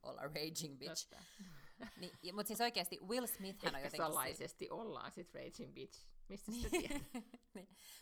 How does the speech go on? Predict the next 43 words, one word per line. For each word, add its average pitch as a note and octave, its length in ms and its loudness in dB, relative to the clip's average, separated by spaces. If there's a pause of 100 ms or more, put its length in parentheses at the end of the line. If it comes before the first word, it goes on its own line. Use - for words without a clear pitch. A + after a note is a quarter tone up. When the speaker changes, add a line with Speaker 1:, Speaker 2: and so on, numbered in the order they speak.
Speaker 1:
Mut G3 120 -2
Will A#3+ 200 0
Smithhän G#3+ 420 0
on C3 60 0
jotenkin C3 260 -6
silleen C#3+ 340 0
maailmankaikkeuden C3+ 880 0
mukavin E3 460 -4
jätkä G#3 340 -6
ja G#3 160 0
rakastetuin, F#3+ 640 -2
Speaker 2:
Mm. G#3 60 -8 (760)
Speaker 1:
ää, E3 160 0
julkkis. F3 400 0
Speaker 2:
Ken-, - 80 -4
Speaker 1:
Kelly G#3 180 6
Speaker 2:
Quentin C#4+ 240 4
Speaker 1:
Clarkson, F3 500 8
Speaker 2:
Tarantino. G3+ 160 4
Speaker 1:
sehän G#3 260 6
on D#3+ 60 2
ihan E3+ 240 4
sellainen, C#3+ 420 0 (120)
okei, D#3+ 180 -4
no D#3+ 60 -8
hän F#3 220 -6
ei - 140 -8
ehkä - 200 -10
niinkään. F3+ 380 -14 (160)
Speaker 2:
Robbie G3 280 -2
Williams. F3+ 500 -8 (920)
Speaker 1:
Robbie E4 200 6
Williams D#4+ 300 0
on, C#4 220 -2
siis G#3 160 -6
Robin. G3+ 340 2 (960)
Vai G#3 80 -4
Speaker 2:
Robin. C#3 180 0
Speaker 1:
Robin? D3 300 -2 (240)
Speaker 2:
Win-, E3+ 160 -14 (300)
Robin F#3 440 -2
Speaker 1:
Niin. C4+ 240 0
Speaker 2:
Williams. C3+ 440 -10